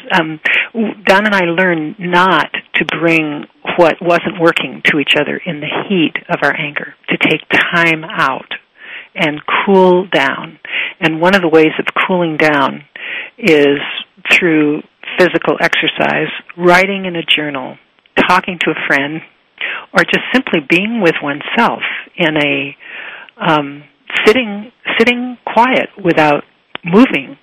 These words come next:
and just letting the temperature gauge go down. But if we bring it to our partner in the heat of that, it is just about doomed to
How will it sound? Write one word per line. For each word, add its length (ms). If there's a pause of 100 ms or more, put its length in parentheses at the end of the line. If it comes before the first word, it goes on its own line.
(280)
and 420
just 440
letting 600 (500)
the 60
temperature 480
gauge 460 (420)
go 160
down. 360
But 160
if 160 (160)
we 320
bring 380
it 240
to 100
our 120
partner 500
in 120
the 100 (120)
heat 160
of 80 (100)
that, 360
it 240
is 220 (300)
just 280
about 380
doomed 440 (140)
to 80